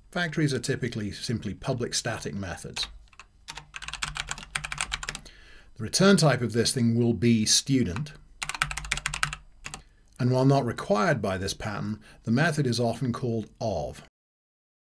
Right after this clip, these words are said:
If we were doing this in the very beginning, before we had any idea that we might need a subtype of this, we would simply say, "Return new student." That, of course, means that our caller would never have been written to use the constructor in the first place, because it's not accessible,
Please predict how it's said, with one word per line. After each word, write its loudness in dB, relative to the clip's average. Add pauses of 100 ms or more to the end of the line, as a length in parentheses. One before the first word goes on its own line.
(420)
If 0
we 8
were 10
doing 10
this 6
in 6
the 8
very 6
beginning, 2
before 4
we 4
had -2
any 2
idea 2
that -2
we 0
might 2
need 2
a -4
subtype 2
of -8
this, -4
we 4
would 4
simply 0
say, -2 (120)
"Return -2
new -2
student." 0 (220)
That, 2
of 4
course, 0
means 4
that -2
our -4
caller 2
would 0
never 2
have -6
been 0
written 0
to -6
use 4
the -2
constructor -2
in -4
the -6
first 6
place, -6
because -8
it's -6
not -2
accessible, -2